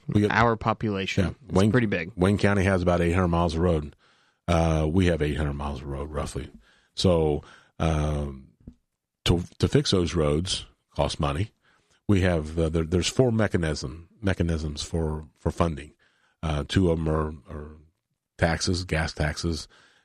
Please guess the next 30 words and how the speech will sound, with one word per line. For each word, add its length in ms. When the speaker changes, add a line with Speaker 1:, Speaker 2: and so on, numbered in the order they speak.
Speaker 1:
and 120
then 100
there's 320
a, 280
uh, 180
uh, 420
a 60
couple 260
other, 260
uh, 140
there's 180
a 40
low 220
hut 240
tax, 420
and 100
there's 160
a 20
wheel 260
tax, 460
which 120
is 40
a 40
low 120
hut 160
tax. 360
And, 120
Speaker 2:
Mm-hmm. 220
Speaker 1:
and 220
so 200